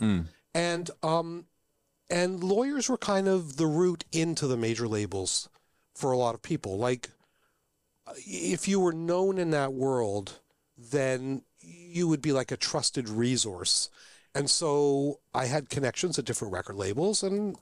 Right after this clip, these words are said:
Speaker 2: that's how I made a living for a while, was, you know, getting bands record deals, uh, to
Speaker 1: Interesting.
Speaker 2: either Canadian or U S major labels.
Speaker 1: Yeah.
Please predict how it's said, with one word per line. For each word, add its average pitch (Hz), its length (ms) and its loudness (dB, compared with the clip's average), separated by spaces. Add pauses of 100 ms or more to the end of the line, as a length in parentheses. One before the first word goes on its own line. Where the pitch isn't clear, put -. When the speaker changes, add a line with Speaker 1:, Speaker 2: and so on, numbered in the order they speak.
(380)
Speaker 2:
that's - 140 -6
how 127 120 0
I 143 60 2
made 160 140 2
a 185 60 0
living 220 260 0
for 123 160 -2
a 107 40 0
while, 95 280 -2
was, 98 560 0
you 135 100 0
know, 104 120 -2
getting 117 320 -2
bands 120 280 0
record 117 240 -2
deals, 123 520 0
uh, 127 300 -2 (120)
to 131 60 -6
Speaker 1:
Interesting. 131 320 -2
Speaker 2:
either 131 160 0
Canadian 131 480 0
or 127 80 0
U 131 220 2
S - 140 -2
major 143 220 0
labels. 220 420 0
Speaker 1:
Yeah. 95 180 0